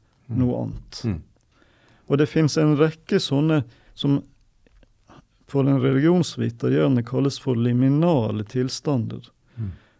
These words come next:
Speaker 2: Konfirmasjon, eh,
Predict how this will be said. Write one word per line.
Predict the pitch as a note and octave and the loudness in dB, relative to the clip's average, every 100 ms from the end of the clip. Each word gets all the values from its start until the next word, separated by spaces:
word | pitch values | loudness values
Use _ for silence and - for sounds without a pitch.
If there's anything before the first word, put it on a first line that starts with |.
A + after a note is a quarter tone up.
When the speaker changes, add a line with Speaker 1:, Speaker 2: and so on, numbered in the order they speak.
| _ - | _ -6
Speaker 2:
Konfirmasjon, | C#3 C3+ C#3+ C#3+ - F#3 D3 D#3 D#3+ - _ _ _ _ _ _ _ _ _ _ _ _ _ _ _ | -6 -2 -2 -2 0 0 0 -2 -4 -12 _ _ _ _ _ _ _ _ _ _ _ _ _ _ _
eh, | - B2+ B2 B1 B2 A#2 | -2 0 0 0 -2 -4